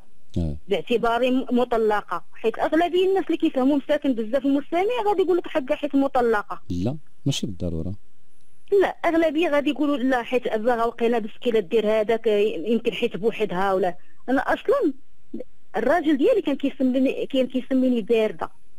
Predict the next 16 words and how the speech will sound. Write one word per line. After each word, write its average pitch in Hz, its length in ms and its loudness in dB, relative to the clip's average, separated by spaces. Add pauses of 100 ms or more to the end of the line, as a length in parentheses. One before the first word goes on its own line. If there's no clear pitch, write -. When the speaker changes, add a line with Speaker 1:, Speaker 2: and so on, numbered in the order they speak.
(640)
Speaker 1:
آه. 73 220 -4 (220)
Speaker 2:
وبالشهاده 277 640 0
عاوتاني 339 400 2
ديال 330 180 0 (140)
سكان 330 240 2
المدينه 311 380 4
اللي 381 180 4
كيتعجبوا 214 800 -2 (280)
وحده 240 340 0
مطلقه 254 640 0
وساكنه 247 460 0
بوحدها 240 560 -2 (280)
وما 233 180 4
عندها 214 280 2
حتى 269 160 -2
علاقه. 196 560 -2